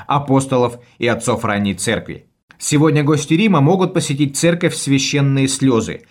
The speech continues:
в которой, как предполагают, находятся перевезённые в Рим следы, оставленные Иисусом, когда его вели к Пилату. Когда Лютер шёл по этим следам и целовал их один за другим, ему пришли в голову слова из Писания: "Праведный верою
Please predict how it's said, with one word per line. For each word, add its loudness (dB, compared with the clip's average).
в -20
которой, 2
как -2
предполагают, 0
находятся 0
перевезённые 4
в 2
Рим 2
следы, 0
оставленные -2
Иисусом, 2
когда 0
его 2
вели 2
к -8
Пилату. -2
Когда 2
Лютер 2
шёл 2
по 0
этим 2
следам 0
и -2
целовал 2
их -2
один 2
за -2
другим, 0
ему 2
пришли 0
в -2
голову 2
слова 0
из 0
Писания: -2
"Праведный 0
верою 2